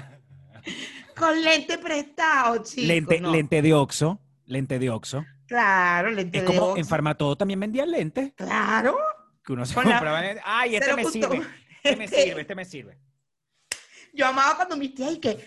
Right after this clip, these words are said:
Speaker 1: "Ay, mira la foto". Entonces salía uno y que, "Pa' ver". "Ay, préstame los lentes, préstame". Y le quitaba los lentes a la otra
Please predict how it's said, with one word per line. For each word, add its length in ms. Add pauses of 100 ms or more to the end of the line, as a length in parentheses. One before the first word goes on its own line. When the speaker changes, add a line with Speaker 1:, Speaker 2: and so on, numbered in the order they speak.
(240)
Speaker 1:
"Ay, 280
mira 140
la 160
foto". 840
Entonces 540
salía 280
uno 140
y 60
que, 340
"Pa' 160
ver". 240 (1000)
"Ay, 360 (240)
préstame 300
los 100
lentes, 240
préstame". 240
Y 40
le 100
quitaba 260
los 120
lentes 200
a 60
la 160
otra 320